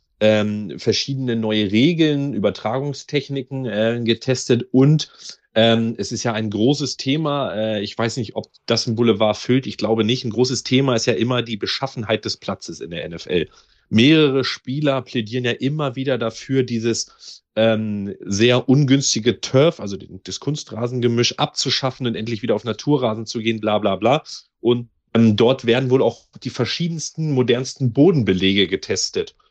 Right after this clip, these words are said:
um zu schauen, äh, was so möglich ist. Und, ähm, ich meine, eine Kooperation mit der N F L, ich glaube,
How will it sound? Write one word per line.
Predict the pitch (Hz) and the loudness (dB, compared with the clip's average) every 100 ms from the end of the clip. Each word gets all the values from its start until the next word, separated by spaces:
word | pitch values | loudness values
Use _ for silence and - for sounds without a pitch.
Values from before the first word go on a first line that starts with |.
| _ | _
um | 120 120 | -10 -2
zu | 127 | 0
schauen, | - 113 113 135 | 0 2 2 2
äh, | 110 107 110 | -2 -4 -2
was | 110 113 | -4 -4
so | 127 | -2
möglich | 117 123 156 175 151 | -2 -2 -2 -4 -6
ist. | 143 160 - _ _ _ | -6 -6 -8 _ _ _
Und, | 120 123 107 | -4 -4 -2
ähm, | 117 117 117 117 123 - | -2 0 -2 -8 -10 -12
ich | - | -6
meine, | 107 110 | 0 2
eine | 110 | 2
Kooperation | 107 123 113 110 - 123 | 2 0 2 0 0 -2
mit | 117 - | 0 0
der | 117 | 0
N | 127 | -2
F | 120 | -2
L, | 117 | 2
ich | 120 110 | 2 2
glaube, | - 113 139 135 - | 2 2 4 2 -2